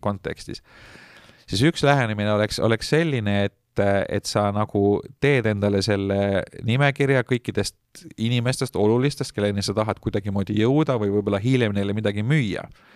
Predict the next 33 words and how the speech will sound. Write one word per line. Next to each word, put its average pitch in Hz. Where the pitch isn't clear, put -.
Ja 101
sa 123
tegelikult 151
käsitled 139
neid 123
kui, 98
äh, 95
allikaid 107
alguses. 104
Sa -
küsid 151
mingi 120
intervjuu 104
käigus 147
nende 98
käest -
mingi 95
küsimuse, 131
nii-öelda 101
paned 110
selle 98
lehe, 110
see, 104
nende 104
nime 123
siis 98
sinna 98
veebiartiklisse, 135
kuhu 107
iganes. 151
Ja 101
järgmise 120
sammuna 104